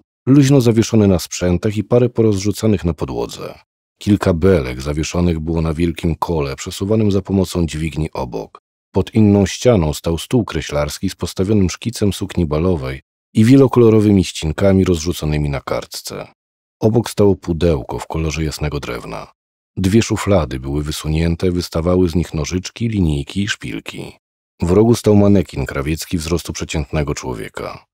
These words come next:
Ręce miał rozsunięte na boki, a na ramionach zarzuconą kamizelkę. Dzięki niezszytym bokom było widać otwory na wysokości klatki piersiowej oraz brzucha.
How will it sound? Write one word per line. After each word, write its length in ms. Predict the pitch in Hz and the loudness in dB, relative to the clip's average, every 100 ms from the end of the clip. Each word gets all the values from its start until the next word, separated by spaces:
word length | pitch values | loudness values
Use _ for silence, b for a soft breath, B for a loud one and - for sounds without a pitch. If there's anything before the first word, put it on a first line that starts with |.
| _ | _
Ręce 300 | 110 117 - | 2 4 4
miał 160 | 117 107 | 4 6
rozsunięte 580 | 104 - 104 104 98 92 | 4 2 2 4 4 4
na 140 | 87 | 2
boki, 440 | 76 90 78 - 67 | 2 0 0 -6 -6
a 80 | |
na 100 | 69 | -4
ramionach 400 | 71 78 82 82 | -4 -2 -2 -2
zarzuconą 480 | 76 73 73 80 78 | -4 -10 -8 -6 -4
kamizelkę. 760 | - 76 76 58 - - 101 - _ _ - | -4 -4 -4 -8 -10 -12 -12 -16 _ _ -8
Dzięki 360 | 92 98 95 98 | 2 4 4 4
niezszytym 500 | 95 - 98 - 87 | 2 0 -6 0 2
bokom 400 | 95 87 71 67 | 2 0 -2 -4
było 220 | 73 78 | -4 -4
widać 260 | 82 82 - | -2 -4 -4
otwory 460 | 87 - 90 87 | -10 -2 0 2
na 100 | 90 | 2
wysokości 560 | 87 - 87 87 - - | 0 -4 -6 -6 -6 -8
klatki 400 | - 87 - 73 | 0 0 -2 -8
piersiowej 500 | 78 67 82 80 85 | -8 -6 -6 -4 -4
oraz 220 | 90 90 | -2 -4
brzucha. 580 | 92 78 - - - | -6 -10 -10 -8 -10